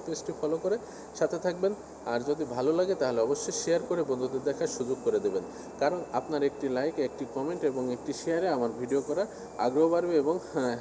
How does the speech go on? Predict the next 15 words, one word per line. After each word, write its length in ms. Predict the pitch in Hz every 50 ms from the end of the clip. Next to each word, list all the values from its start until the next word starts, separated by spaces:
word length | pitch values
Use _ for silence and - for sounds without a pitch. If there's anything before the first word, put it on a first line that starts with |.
| - -
হ্যাঁ, 200 | 131 120 117 113 - - - - - - - - - 113
যারা 280 | - 123 127 160 190 208
ভিডিও 340 | 160 165 156 151 147 147
করে 260 | 135 - 151 - - -
তারা, 320 | - 147 131 131 139 143 147
উম, 420 | 143 135 - - - 139 135 131 123
সবসময় 460 | - - 156 151 - - 196 190 190 185 -
চায়, 180 | - 156 165 214 - - - - - - -
এই 140 | - 131 123
যে, 300 | 120 135 139 139 135 131 127 - -
উম, 200 | 123 123 123 110 - - - - - 107
ভিডিওটি 360 | 104 131 139 151 160 156 - 175
ভালো 320 | 131 120 120 120 131 143 151
হোক 140 | 180 190 175
এবং 280 | 156 131 131 131 135 135